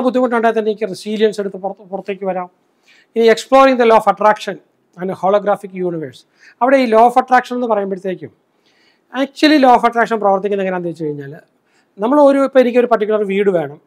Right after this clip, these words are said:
ഇല്ലെങ്കിൽ ഒരു, ഒരു പർട്ടിക്കുലർ സ്ഥലത്ത് ഒരു പർട്ടിക്കുലർ ജോലി, ഒരു പർട്ടിക്കുലർ ലൈഫ് സ്റ്റൈലിൽ ജീവിക്കണം. ഞാൻ അതുകൊണ്ട് എൻ്റെ മൈൻഡിനെ ഫ്രെയിം ചെയ്ത് തോട്ട് അതനുസരിച്ച് മാനേജ് ചെയ്ത് കഴിഞ്ഞാൽ ഞാൻ അത് മാത്രമേ കാണുന്നുള്ളൂ എൻ്റെ ഫോക്കസിൽ. തോട്ട് എല്ലാം അതുമായിട്ടാണ്. തോട്ട് മാറിയ ജീവിതം മാറും. കാനഡയിൽ ജീവിക്കുന്നതായിട്ട് ഞാൻ കണ്ടു കഴിയുമ്പോൾ അതിനുള്ള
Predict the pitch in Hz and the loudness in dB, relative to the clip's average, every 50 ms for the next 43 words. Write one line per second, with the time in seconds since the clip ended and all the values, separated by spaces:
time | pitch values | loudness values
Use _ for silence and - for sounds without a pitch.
0 | _ _ 202 196 208 208 202 208 208 214 202 143 160 196 185 185 202 185 208 202 | _ _ -6 -2 -2 0 0 0 -2 -2 -6 -12 -14 -14 -6 -6 -6 -6 -4 -8
1 | 214 - - 190 190 185 - 196 185 180 175 190 196 202 190 175 180 180 175 185 | -8 -4 -2 -2 -2 -2 -4 -8 -8 -8 -8 -6 -6 -6 -6 -6 -6 -6 -6 -6
2 | 180 190 175 180 170 185 185 190 185 - - 214 185 185 202 190 180 180 208 202 | -8 -8 -8 -10 -8 -8 -10 -10 -10 -12 -16 -20 -20 -18 -14 -10 -6 -6 -6 -8
3 | - - 220 208 196 185 160 151 156 147 135 123 123 _ _ _ _ _ _ _ | -8 -6 -6 -6 -4 -6 -10 -10 -12 -12 -12 -14 -20 _ _ _ _ _ _ _
4 | _ - _ _ _ 220 240 254 247 254 262 294 302 302 285 285 269 254 277 254 | _ -20 _ _ _ -2 2 2 2 2 2 2 2 2 2 2 0 0 -2 -4
5 | 247 240 240 240 247 247 262 240 - 226 226 233 220 220 220 220 220 220 208 208 | -4 -4 -4 -4 -2 -4 -4 -4 -2 -2 -2 -2 0 -2 -2 -2 -2 -4 -2 -2
6 | 226 226 233 220 214 214 208 202 - 214 208 196 233 214 196 185 185 196 202 220 | -2 -2 -2 -4 -2 -4 -6 -6 -6 -8 -8 -8 -12 -10 -8 -8 -8 -6 -6 -6
7 | 214 202 196 190 185 185 180 170 160 156 151 131 - - _ _ _ _ _ _ | -4 -4 -6 -6 -6 -6 -8 -8 -8 -10 -12 -14 -16 -20 _ _ _ _ _ _
8 | _ _ _ _ - 233 254 262 262 269 311 294 302 285 285 285 285 294 294 277 | _ _ _ _ -2 2 4 4 4 4 4 2 2 0 0 -2 -2 -2 -2 -2
9 | 262 247 240 247 240 233 220 220 214 214 - 202 202 202 196 - 185 - 185 185 | -2 -2 -2 -2 -2 -2 -2 -2 -4 -4 -4 -2 -2 -2 -2 -4 -12 -12 -14 -16
10 | 175 185 180 202 - 220 214 220 226 233 247 254 269 254 254 233 254 240 240 233 | -10 -6 -6 -4 -2 -2 -4 -2 -4 -4 -2 2 2 2 2 2 0 0 -2 -2
11 | 226 220 202 196 202 202 _ _ _ _ _ 160 160 160 180 185 185 185 196 202 | -2 -4 -6 -6 -8 -16 _ _ _ _ _ -12 -10 -8 -6 -6 -4 -4 -6 -6
12 | 185 190 196 196 202 196 196 196 196 196 202 _ _ _ _ _ _ _ _ _ | -6 -8 -8 -8 -8 -8 -8 -10 -10 -10 -12 _ _ _ _ _ _ _ _ _
13 | _ - 170 185 196 202 214 202 202 208 208 196 214 208 208 208 214 214 208 202 | _ -8 -4 -4 0 0 0 0 0 -2 -2 -2 -2 -2 -2 -2 -4 -4 -4 -4
14 | 202 202 208 208 202 208 202 202 196 196 196 202 202 208 | -6 -4 -4 -2 -2 -2 -4 -4 -6 -6 -6 -4 -4 -4